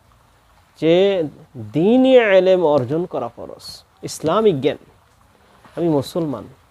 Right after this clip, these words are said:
কিন্তু আমি আজকে ইসলামিক জ্ঞান অর্জন করতে পারিনি। এটা একজন মুসলমান এই দাবি করতে পারবে না যে আমি তো ইলম অর-, জ্ঞান অর্জন করছি, এটাও তো ইলম। কিন্তু ইসলামিক জ্ঞান, দ্বীনি জ্ঞান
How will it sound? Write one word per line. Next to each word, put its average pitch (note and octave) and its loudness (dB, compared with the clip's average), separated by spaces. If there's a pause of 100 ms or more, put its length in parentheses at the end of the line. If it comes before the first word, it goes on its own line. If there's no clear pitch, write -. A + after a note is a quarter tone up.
(300)
কিন্তু D#3 -12
আমি F#3 -4
আজকে F3 -10
ইসলামিক E3+ -12
জ্ঞান C#3 -4 (600)
অর্জন D3 -4
করতে D3 -12
পারিনি। A2+ -14 (560)
এটা G3 -4
একজন F#3 0
মুসলমান D#3 -2 (460)
এই F#3+ 2
দাবি B3+ 4
করতে F#3 -6
পারবে C3+ 0
না C#3+ -4
যে D3 -10
আমি D#3 -2
তো F#3 -6
ইলম D3 0
অর-, F3+ -8
জ্ঞান F3+ 2
অর্জন F#3 -4
করছি, E3 -10 (560)
এটাও G#3 -6
তো G#3+ -4
ইলম। D#3 0 (2000)
কিন্তু B2+ -8 (320)
ইসলামিক D3 -4
জ্ঞান, C#3 0 (120)
দ্বীনি C#3+ 0
জ্ঞান C3 -4